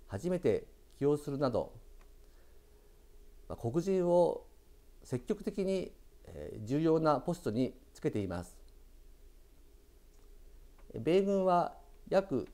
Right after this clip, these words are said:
四割をマイノリティが占めています。アメリカ社会の分断が進む中、米軍で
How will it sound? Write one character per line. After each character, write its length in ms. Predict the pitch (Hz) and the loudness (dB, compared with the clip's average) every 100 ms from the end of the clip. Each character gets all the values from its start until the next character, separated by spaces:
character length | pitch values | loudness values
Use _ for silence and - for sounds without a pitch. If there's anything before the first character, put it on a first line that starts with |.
| - - | -18 -10
四 280 | 135 220 208 | -2 2 4
割 220 | 139 110 | 2 2
を 320 | 107 107 - - - | 2 2 -2 -16 -6
マ 140 | 123 165 | -2 0
イ 40 | |
ノ 120 | 190 | 0
リ 60 | 175 | -2
テ 140 | 131 | -2
ィ 100 | 113 | -2
が 240 | 120 87 - | 0 0 -2
占 140 | - 127 | -8 -6
め 80 | 120 | -4
て 80 | |
い 60 | 95 | -4
ま 160 | 82 85 | -6 -8
す。 160 | - - - - - - - - - - - - - - - - - - - - - | -14 -20 -20 -20 -20 -20 -20 -20 -20 -20 -20 -20 -20 -20 -20 -20 -20 -20 -20 -20 -14
ア 80 | 95 | -4
メ 100 | 117 | -2
リ 100 | 120 | -2
カ 80 | 123 | 0
社 120 | 139 | 2
会 220 | 127 113 | 4 4
の 280 | 110 107 - - - | 2 0 -2 -10 -14
分 240 | 107 139 165 | -2 0 2
断 220 | 165 170 | 0 2
が 100 | 160 | 0
進 200 | - 160 | -2 -2
む 60 | |
中、 380 | 160 156 - - - - - - - - - - - - 110 | 0 2 2 0 -8 -20 -20 -20 -20 -20 -20 -20 -20 -14 0
米 220 | 123 139 | 4 4
軍 260 | 143 139 | 4 2
で 320 | 135 131 107 | 4 4 2